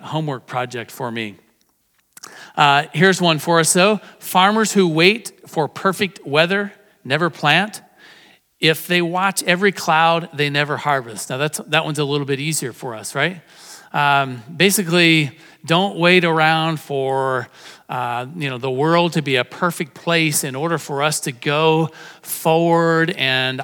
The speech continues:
operate, go forward with boldness and courage and live well in our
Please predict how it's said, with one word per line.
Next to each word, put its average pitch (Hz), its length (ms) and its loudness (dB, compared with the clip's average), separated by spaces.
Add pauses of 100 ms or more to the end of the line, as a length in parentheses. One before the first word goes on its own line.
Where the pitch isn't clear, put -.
operate, 151 680 -2
go 151 140 -4
forward 156 420 -2
with 123 200 -6
boldness 151 460 -4
and 110 160 -12
courage 160 640 0 (280)
and 139 200 -4
live 156 720 6 (180)
well 151 720 0 (220)
in 156 360 -2 (260)
our 135 420 -4